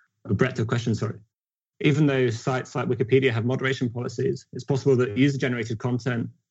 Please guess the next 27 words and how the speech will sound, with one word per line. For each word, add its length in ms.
uh, 200
may 120
be 80
published 420
that 120
isn't 220
accurate 280
or 80
consistent 460
with 140
our 120
view 140
of 80
the 80
world. 320
Uh, 300
so 260
rather 240
than 160
focusing 320
on 100
what 180
we 180
extract, 400
we 80
focus 400
on 320